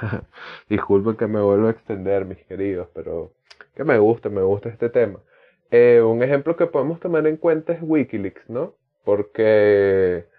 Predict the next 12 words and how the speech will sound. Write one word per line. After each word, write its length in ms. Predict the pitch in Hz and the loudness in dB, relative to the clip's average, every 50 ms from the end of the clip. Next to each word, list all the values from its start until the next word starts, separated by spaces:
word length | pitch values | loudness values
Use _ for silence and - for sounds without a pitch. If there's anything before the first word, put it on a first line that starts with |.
| _ _ _ _ _ | _ _ _ _ _
recuerdan 600 | _ 113 110 - - 110 107 110 110 120 127 135 | _ -4 -4 0 0 0 2 4 4 2 0 0
que 880 | - - 151 139 139 139 135 127 120 113 110 107 104 101 101 98 95 92 92 | -2 0 2 4 4 6 6 6 6 6 6 4 4 4 4 2 2 0 -2
después 400 | 104 104 - _ - 107 107 117 | -4 -6 -6 _ -2 -2 -2 -2
de 100 | 131 - | -6 -4
que 120 | - 156 | -4 -4
salieron 1200 | 156 - 156 135 123 120 120 123 139 147 151 156 151 147 139 135 123 120 113 110 104 101 98 95 | -2 0 0 2 4 4 4 4 4 0 0 -2 -4 -4 -4 -4 -4 -4 -4 -4 -6 -6 -6 -4
estos 420 | 95 110 110 - _ - 123 - - | -4 -4 -4 -6 _ -18 -20 -20 -18
cables 580 | _ - 139 135 135 139 139 139 147 156 147 | _ 0 4 6 6 6 4 4 0 0 -2
de 500 | 151 139 127 120 107 104 95 92 87 90 | -2 0 2 2 4 4 2 2 2 2
estas 720 | 98 101 _ _ - 113 117 120 120 120 117 113 110 110 107 _ | 0 -2 _ _ 0 2 2 4 4 4 4 4 2 2 -2 _
filtraciones 680 | - 113 98 - 98 101 - - - 101 101 107 113 117 | -12 -12 -10 -6 -8 -8 -8 -6 -10 -8 -6 -6 -8 -4
de 800 | 131 131 131 123 117 113 110 107 104 101 98 95 90 90 92 - | 0 2 4 4 4 4 2 0 0 0 -2 -2 -4 -6 -8 -12